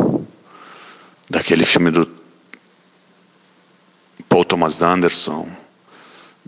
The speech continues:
There Will Be Blood, como é que é o nome? Daniel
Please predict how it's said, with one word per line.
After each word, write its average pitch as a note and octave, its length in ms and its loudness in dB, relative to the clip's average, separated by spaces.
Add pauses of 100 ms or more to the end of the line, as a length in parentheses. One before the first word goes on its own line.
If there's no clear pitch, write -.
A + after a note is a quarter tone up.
There E2+ 240 4
Will F2 180 2
Be E2 140 -2
Blood, E2 640 0 (100)
como E2 200 -6
é D#2+ 60 -2
que E2 60 -6
é E2 40 0
o - 20 -2
nome? E2 180 -2
Daniel F#2+ 560 0